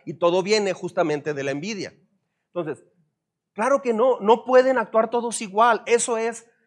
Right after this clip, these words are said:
ah, antihumano, porque somos diferentes. Caín hizo una cosa, Abel hizo otra cosa.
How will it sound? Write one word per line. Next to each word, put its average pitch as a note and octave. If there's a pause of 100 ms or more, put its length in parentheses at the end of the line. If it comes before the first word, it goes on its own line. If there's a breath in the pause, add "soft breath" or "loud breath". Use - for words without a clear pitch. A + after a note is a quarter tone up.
(160)
ah, E3+
antihumano, F#3 (180)
porque F#3
somos G#3+
diferentes. G#3 (200 soft breath)
Caín G3+
hizo B3
una A#3+
cosa, A#3+
Abel G#3
hizo G#3
otra D3+
cosa. A#2+